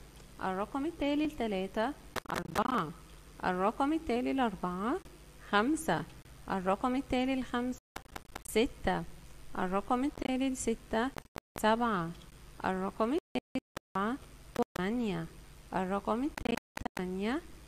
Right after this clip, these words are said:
تسعة، الرقم التالي تسعة، عشرة، الرقم التالي العشرة،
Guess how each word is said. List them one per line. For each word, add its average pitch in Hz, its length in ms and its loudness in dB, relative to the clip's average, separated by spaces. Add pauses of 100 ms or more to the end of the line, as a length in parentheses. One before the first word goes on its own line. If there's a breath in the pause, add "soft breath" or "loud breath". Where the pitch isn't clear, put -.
(280)
تسعة، 190 400 2 (480)
الرقم 214 480 2
التالي - 520 -2
تسعة، - 520 -4 (640)
عشرة، 180 460 0 (560)
الرقم 202 440 2
التالي 247 420 2
العشرة، 247 680 -4